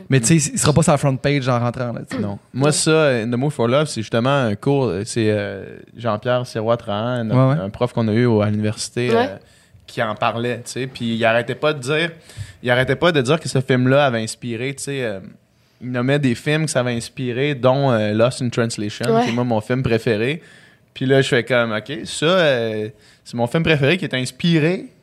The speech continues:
Speaker 3: De
Speaker 2: de ça, genre, puis je l'ai pas vu. » Puis finalement, tu l'écoutes, puis tu dis, « OK, non. » Ce que j'aimais de comme contemplatif dans tous les films que j'écoute, ça vient de là.
Speaker 3: Ouais, c'est
Speaker 2: Ouais.
Speaker 3: ça.
Speaker 2: Ouais. Ça, c'est super cool, ouais.
Speaker 3: Fait que
Speaker 2: C'est qui, non ? C'est qui, le, comment il
Speaker 1: Wong
Speaker 2: s'appelle ?
Speaker 1: Kar-wai.
Speaker 2: Wong Kar-wai, c'est ça.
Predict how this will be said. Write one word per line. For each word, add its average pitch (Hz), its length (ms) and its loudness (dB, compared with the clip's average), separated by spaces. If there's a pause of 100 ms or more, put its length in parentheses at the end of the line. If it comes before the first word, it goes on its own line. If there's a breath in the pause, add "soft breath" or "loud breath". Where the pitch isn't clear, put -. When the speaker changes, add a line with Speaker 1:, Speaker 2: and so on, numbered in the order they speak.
(300)
Speaker 3:
De 165 320 4
Speaker 2:
de 190 40 6
ça, 190 560 2
genre, 151 280 2
puis - 120 -10
je 131 60 -4
l'ai 139 140 0
pas 139 160 0
vu. » 180 260 -2
Puis 131 80 -6
finalement, 135 320 -2
tu 147 140 -8
l'écoutes, 135 280 0
puis - 100 -20
tu 123 40 -12
dis, « 117 100 0
OK, 110 140 0 (100)
non. » 113 200 -6 (500 soft breath)
Ce - 160 -16
que 123 140 0
j'aimais 123 400 0
de 120 80 0
comme 117 260 0
contemplatif 120 960 2
dans 98 180 -2 (140)
tous 135 180 2
les 110 160 0
films 123 320 -2
que 107 140 -2
j'écoute, 107 440 -2 (220)
ça - 360 -4
vient 98 200 -4
de 90 140 -12
là. 95 220 -10
Speaker 3:
Ouais, 226 240 4
c'est 190 160 -6
Speaker 2:
Ouais. 139 220 -2
Speaker 3:
ça. 107 100 -8
Speaker 2:
Ouais. 98 60 -6 (600 soft breath)
Ça, - 240 0
c'est 107 160 -2
super - 340 -4
cool, 107 180 -10
ouais. 104 60 -8 (420 soft breath)
Speaker 3:
Fait 202 100 -4
que 196 60 -4
Speaker 2:
C'est 160 100 4
qui, 190 140 2
non ? 165 240 4
C'est 139 120 -6
qui, - 200 -8
le, 98 260 -4
comment 151 140 -6
il 113 40 2
Speaker 1:
Wong 123 100 6
Speaker 2:
s'appelle ? 139 40 4
Speaker 1:
Kar-wai. 113 400 0
Speaker 2:
Wong 160 160 2
Kar-wai, 110 340 0
c'est - 100 -18
ça. - 140 -14